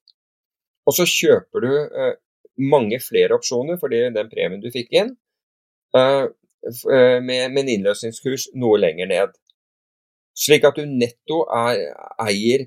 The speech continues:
put-opsjoner. Det er, det er ikke et likt forhold mellom, mellom de du har utstedt og de, de du har solgt. Så du, du aksepterer at du taper litt hvis det, hvis markedet bare faller litt og stopper,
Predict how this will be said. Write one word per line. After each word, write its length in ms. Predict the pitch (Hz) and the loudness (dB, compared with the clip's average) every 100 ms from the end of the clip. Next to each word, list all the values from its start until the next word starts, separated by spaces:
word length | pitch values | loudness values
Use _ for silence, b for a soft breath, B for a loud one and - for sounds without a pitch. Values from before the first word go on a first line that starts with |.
| - | -10
put-opsjoner. 720 | 92 - - 101 95 120 117 _ _ _ _ _ _ _ _ _ _ _ | -8 -4 -4 -4 -2 -2 -4 _ _ _ _ _ _ _ _ _ _ _
Det 100 | 107 117 | 4 6
er, 100 | 113 | 6
det 80 | 117 | 0
er 80 | |
ikke 140 | 110 123 | -2 -8
et 100 | 110 | -8
likt 180 | 107 - | -8 2
forhold 340 | 107 85 90 | 2 2 -2
mellom, 340 | 95 98 107 101 | -8 -6 -8 -6
mellom 240 | 107 98 107 | -2 -2 -4
de 140 | 90 | -8
du 80 | - | 0
har 140 | 98 80 | 0 0
utstedt 320 | - 92 90 | -8 -12 -10
og 80 | 90 | -8
de, 100 | 87 - | -8 -10
de 200 | 90 87 87 | -14 -12 -6
du 80 | |
har 120 | 90 90 | -6 -4
solgt. 260 | 85 82 - | -6 -6 -2
Så 120 | 120 123 | -2 -2
du, 220 | 139 139 b b - | -4 -6 b b 0
du 80 | 143 | 4
aksepterer 560 | 151 143 170 - 123 131 | 4 4 -4 0 0 0
at 120 | 143 | -4
du 60 | 147 | -8
taper 400 | 151 101 - 117 | -4 -4 -4 -2
litt 240 | 117 117 | -4 -4
hvis 180 | 131 - - | -6 -6 0
det, 140 | 131 123 | 0 0
hvis 200 | 127 - - | -8 -10 -10
markedet 520 | 131 127 - 110 120 | -2 -2 -2 -6 2
bare 180 | 113 107 | 2 2
faller 260 | 113 113 107 | -4 -2 -4
litt 200 | 104 120 | -8 -10
og 80 | - | -4
stopper, 440 | 127 - 202 | -4 0 0